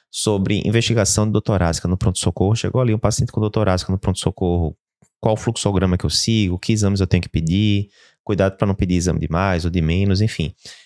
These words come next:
Terceira aula, a gente vai discutir sobre sete erros que você comete ao interpretar uma troponina cardíaca. Você <laughs> deve cometer vários desses.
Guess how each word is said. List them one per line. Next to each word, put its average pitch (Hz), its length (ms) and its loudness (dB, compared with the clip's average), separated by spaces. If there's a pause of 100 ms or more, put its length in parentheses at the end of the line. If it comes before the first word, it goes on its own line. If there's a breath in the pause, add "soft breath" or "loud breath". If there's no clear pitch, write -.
(180 loud breath)
Terceira 139 420 0
aula, 135 400 0 (200)
a 101 80 2
gente 107 180 2
vai 110 100 4
discutir 113 720 2
sobre 107 360 0
sete 165 500 0
erros 123 240 2
que - 80 -12
você 117 240 2
comete 104 640 0 (240)
ao 113 460 0
interpretar 120 540 0
uma 101 60 0
troponina 98 380 2
cardíaca. 92 640 0
Você 104 160 -2
<laughs> - 0 -
deve 92 280 2
cometer 101 420 0
vários 101 480 0
desses. 87 420 0